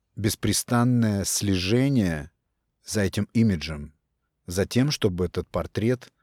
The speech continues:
оставался таким, каким нам его нарисовали,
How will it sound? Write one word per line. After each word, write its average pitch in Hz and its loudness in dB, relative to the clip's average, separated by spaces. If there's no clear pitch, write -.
оставался 90 0
таким, 87 -2
каким 98 0
нам 92 2
его 92 2
нарисовали, 98 2